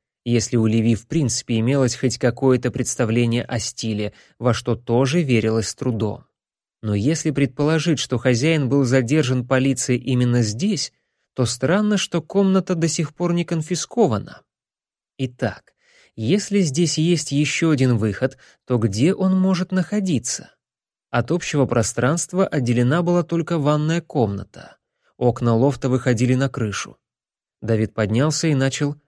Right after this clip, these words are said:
осматривать квартиру. На торцевой стене находилось большое окно в форме полумесяца.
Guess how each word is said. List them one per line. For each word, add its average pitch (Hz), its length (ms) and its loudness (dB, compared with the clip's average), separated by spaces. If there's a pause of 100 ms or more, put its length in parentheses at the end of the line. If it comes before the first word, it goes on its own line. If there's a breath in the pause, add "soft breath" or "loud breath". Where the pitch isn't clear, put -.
осматривать 123 680 -2
квартиру. 120 640 -6 (640)
На 110 100 -2
торцевой 165 460 0
стене 208 400 2
находилось 156 560 2
большое 143 540 2
окно 185 280 0
в 156 60 -4
форме 170 340 -2
полумесяца. 165 1000 -2